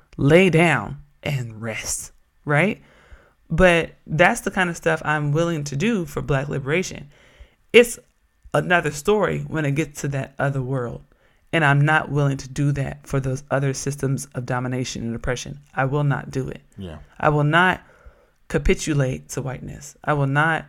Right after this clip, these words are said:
Speaker 1: work to assimilate into systems that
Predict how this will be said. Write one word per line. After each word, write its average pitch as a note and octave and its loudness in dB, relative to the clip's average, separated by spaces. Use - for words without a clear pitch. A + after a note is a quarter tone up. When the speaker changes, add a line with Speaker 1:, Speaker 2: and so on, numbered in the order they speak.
Speaker 1:
work D3+ 4
to D3+ -4
assimilate C#3+ 0
into C#3+ -4
systems C3 -8
that B2 -6